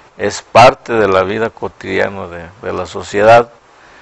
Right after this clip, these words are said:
Que viene mucha gente de fuera, por supuesto, porque es el, el atractivo de ofrecer a que venga gente de fuera, a que venga a gastar, a que vengan a divertirse, a que vengan a decir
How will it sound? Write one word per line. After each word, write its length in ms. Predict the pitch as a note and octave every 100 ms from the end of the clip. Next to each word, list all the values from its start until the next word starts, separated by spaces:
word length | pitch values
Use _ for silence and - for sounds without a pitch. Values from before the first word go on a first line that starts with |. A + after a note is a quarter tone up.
| _ - - _ -
Que 140 | B2
viene 240 | C#3+ E3+
mucha 320 | F3 F3 - E3+
gente 340 | F3 E3 F#3
de 80 | D#3
fuera, 240 | D#3+ F3+
por 260 | - B2 A2+
supuesto, 760 | - G2 - C#3+ - - F#3+ C3+ _ _ _ _ _ _ _ _ _ _ _ _ _ _ _ _ _
porque 540 | A2+ G#2+ G2+ - A2+
es 160 | B2+ B2+
el, 360 | D#3 C3+ A2+ G#2
el 140 | G#2
atractivo 720 | G2+ - G2+ F2+ - C3+ D3+ C#3+
de 120 | A#2
ofrecer 640 | G#2 - G2 - C3+ D#3 _ _ - - - _ _ _ _ -
a 180 | G#2+ F#2+
que 300 | - G2 F#2
venga 320 | G#2+ C#3+ D3+
gente 340 | C#3 D3 -
de 100 | B2+
fuera, 420 | G2+ A#2 D3+ G3+ - _ _ _ - - _ _ _ -
a 100 | F#2+
que 160 | -
venga 540 | G#2+ A2 C3+ D3+ C#3 A2
a 40 |
gastar, 640 | F#2+ F#2 - G#2+ B2 D3+
a 100 | C3
que 220 | A2+ - G2+
vengan 560 | A#2 C3 C3+ A2+ G2+
a 80 | F#2
divertirse, 720 | F2+ F2 F2 - A#2+ B2 -
a 40 | B2
que 140 | -
vengan 360 | G#2 G#2+ A#2+ A2+
a 140 | G#2
decir 340 | G2 - A2+